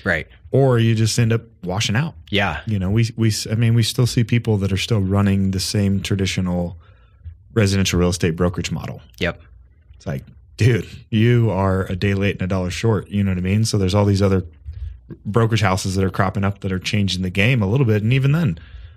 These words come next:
Speaker 2: like, Zillow's coming out and says, "Hey, we're just trying to get rid of the residential broker altogether.
Speaker 1: Yeah.
Speaker 2: We're gonna make this an e-commerce process."
Speaker 1: Yep.
Speaker 2: You know what I mean? So
Speaker 1: Yep.
Speaker 2: yeah, you have to be constantly pivoting. I love that.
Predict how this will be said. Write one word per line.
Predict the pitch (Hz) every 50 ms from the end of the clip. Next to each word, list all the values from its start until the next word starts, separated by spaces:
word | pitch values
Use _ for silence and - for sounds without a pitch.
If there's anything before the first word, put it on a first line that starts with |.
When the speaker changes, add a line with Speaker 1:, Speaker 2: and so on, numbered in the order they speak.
| _ -
Speaker 2:
like, | - - 107
Zillow's | 98 95 92 123 139 139 127 -
coming | - 113 98 104
out | 135 147
and | 98 95
says, | - 92 87
"Hey, | 113 113
we're | 110 120
just | 131 - -
trying | - 87
to | 87
get | 90 -
rid | - 90 127
of | 147
the | 110
residential | 85 80 80 - 85 80 78 80 90
broker | 82 92 95 92 - 95
altogether. | 87 82 92 98 117
Speaker 1:
Yeah. | 127 139
Speaker 2:
We're | 120
gonna | 98 98
make | 98 95 90
this | 92 87 -
an | 95 87
e-commerce | 101 101 - 117 117 143 143 - -
process." | - - - 82 - - - - 110
Speaker 1:
Yep. | 101 104 127
Speaker 2:
You | 98
know | 95 92
what |
I | 92 90
mean? | 95 107 113
So | - - 95
Speaker 1:
Yep. | 92 101 113 - - - - - _ _ _ _ _ _ _ _ -
Speaker 2:
yeah, | 104 104
you | 95 95 92
have | 101 104 -
to | - 101
be | 95 98 95 92 92 90
constantly | 90 - - - 98 98 98 - 90 - 95
pivoting. | 92 - 95 95 90 82 78 78 82
I | 87
love | 90 92 92 98
that. | 92 85 76 73